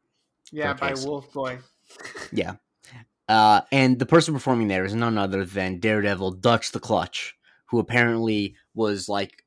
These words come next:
Speaker 2: on T V once back in their childhoods, and Sean says that he jumped over the Springfield Gorge.
Speaker 1: Yeah, which is a Simpsons deep cut. Um, but also,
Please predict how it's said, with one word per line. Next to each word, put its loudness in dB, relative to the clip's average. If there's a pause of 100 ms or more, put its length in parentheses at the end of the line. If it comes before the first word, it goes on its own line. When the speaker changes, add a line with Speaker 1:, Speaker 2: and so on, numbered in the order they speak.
Speaker 2:
on 2
T -8
V -6
once -6
back 0
in -12
their -8
childhoods, -6
and -10 (200)
Sean 0
says -6
that -6
he -10
jumped -6
over -2
the -14
Springfield -8
Gorge. -12 (1120)
Speaker 1:
Yeah, 0
which -12
is -12
a -8
Simpsons -12
deep -14
cut. -10 (480)
Um, -4 (240)
but -2
also, 2